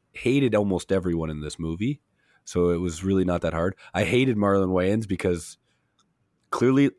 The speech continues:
clearly there was, like, no control on set, and he was just, like, winging it, and they were like,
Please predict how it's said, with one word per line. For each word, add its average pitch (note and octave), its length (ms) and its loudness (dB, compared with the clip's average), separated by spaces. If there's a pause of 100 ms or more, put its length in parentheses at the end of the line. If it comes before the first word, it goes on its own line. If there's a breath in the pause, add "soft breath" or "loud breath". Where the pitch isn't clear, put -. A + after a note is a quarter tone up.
clearly G#3+ 320 2
there F3+ 100 4
was, D3 120 2
like, A2+ 180 0
no A2+ 260 2
control G2+ 640 0
on F2+ 140 0
set, G2+ 300 0
and F#2+ 120 -6
he G#2 80 2
was G#2 140 2
just, - 180 -4
like, E2 160 -2
winging F2+ 400 0
it, C3 260 -2
and G2+ 120 -2
they G2 40 2
were F#2 120 0
like, E2 240 -2